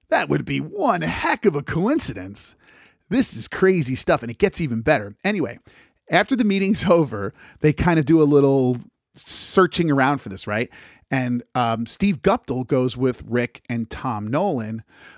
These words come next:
uh, w-, and Steve's got his little magic staff out to plot everything in G P S to see if these stones and how these stones do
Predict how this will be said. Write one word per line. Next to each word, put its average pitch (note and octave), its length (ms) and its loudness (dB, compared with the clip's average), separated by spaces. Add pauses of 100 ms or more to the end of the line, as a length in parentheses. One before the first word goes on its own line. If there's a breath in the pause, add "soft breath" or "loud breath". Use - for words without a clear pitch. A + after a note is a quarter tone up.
uh, A2 440 -4
w-, C3 240 -6
and A#2 280 -4
Steve's C#3 240 -2
got C3 160 4
his B2 120 0
little A#2+ 160 2
magic A#2+ 340 0
staff C#3 460 0
out G#2 180 0
to G#2 80 -8
plot B2+ 440 2
everything A2 440 0
in A2 100 -4
G A2+ 180 -6
P B2+ 200 -4
S A#2+ 380 -2 (240 soft breath)
to D#3 100 -4
see A3 320 0
if - 140 -4
these E3 180 -4
stones C3 540 -2
and A2+ 100 -6
how A3 240 0
these E3 200 -4
stones A#2 360 -6
do B2+ 320 -4